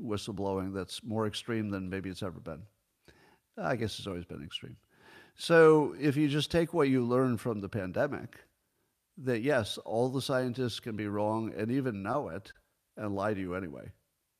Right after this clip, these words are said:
That, that's, like, an easy thing to happen. Then you look at climate change and you go, "Oh, okay." <laughs>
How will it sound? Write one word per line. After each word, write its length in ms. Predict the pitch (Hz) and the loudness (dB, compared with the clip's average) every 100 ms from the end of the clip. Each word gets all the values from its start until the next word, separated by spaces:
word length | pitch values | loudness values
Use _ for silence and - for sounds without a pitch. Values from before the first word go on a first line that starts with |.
| _ _ - | _ _ -6
That, 300 | 107 104 - 117 | -4 -4 -6 -4
that's, 300 | 110 101 220 | -4 -4 -6
like, 200 | 123 110 | -4 -2
an 120 | 113 | -4
easy 380 | 62 127 117 117 | -2 -2 0 -4
thing 240 | 101 101 87 | -6 -6 -6
to 120 | 92 | -4
happen. 320 | 98 - 139 _ - - - _ - | -4 -6 -10 _ -20 -20 -20 _ -4
Then 160 | 131 | 0
you 100 | 139 | 2
look 160 | 131 127 | 2 0
at 100 | 117 | -2
climate 380 | 127 127 123 107 | 2 2 2 -2
change 340 | 110 104 98 | -2 -2 -4
and 100 | 104 | -4
you 80 | 98 | -4
go, 220 | 98 92 - - _ _ _ _ | -2 -4 -8 -20 _ _ _ _
"Oh, 480 | 320 208 131 80 87 - _ _ _ _ _ _ _ _ _ _ | -8 -4 -2 -4 -8 -16 _ _ _ _ _ _ _ _ _ _
okay." 560 | 285 226 165 104 85 | -10 -8 -4 -4 -2
<laughs> 40 | 139 | -4